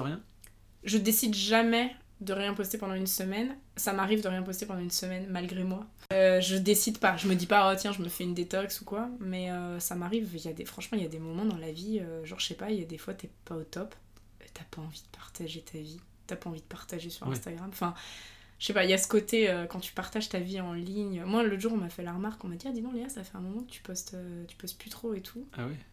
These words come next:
Speaker 2: Bah ouais, en fait, c'est vrai, ouais, il se passe des choses des fois, euh, dans la vie et, euh,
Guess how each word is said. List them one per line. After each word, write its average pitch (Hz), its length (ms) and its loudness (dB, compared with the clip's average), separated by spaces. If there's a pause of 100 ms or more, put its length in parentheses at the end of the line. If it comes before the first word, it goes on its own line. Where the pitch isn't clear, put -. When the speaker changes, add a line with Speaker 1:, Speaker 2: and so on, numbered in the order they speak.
(460)
Speaker 2:
Bah 175 220 -2
ouais, 190 120 -4
en 202 120 -4
fait, 214 180 -6
c'est - 140 -4
vrai, 170 180 -4
ouais, 190 160 -4
il 180 60 -4
se - 80 -8
passe 165 200 -10
des 175 120 -10
choses 202 320 -6
des 185 100 -8
fois, 190 200 -10
euh, 185 280 -6
dans 170 140 -8
la 170 140 -8
vie 196 340 -6
et, 165 180 -6
euh, 165 180 -10